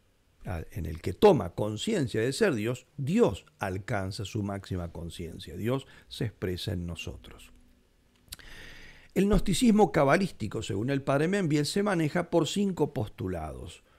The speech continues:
Primero, que Dios es nada que sale de la nada,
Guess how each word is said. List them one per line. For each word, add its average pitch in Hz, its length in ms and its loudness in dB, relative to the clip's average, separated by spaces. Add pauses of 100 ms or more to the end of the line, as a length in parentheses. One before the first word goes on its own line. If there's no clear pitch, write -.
(180)
Primero, 92 480 0 (300)
que 170 140 10
Dios 226 320 0
es 143 100 2
nada 214 400 0
que 110 140 -6
sale 135 320 2
de 117 100 2
la 101 160 0
nada, 73 400 -6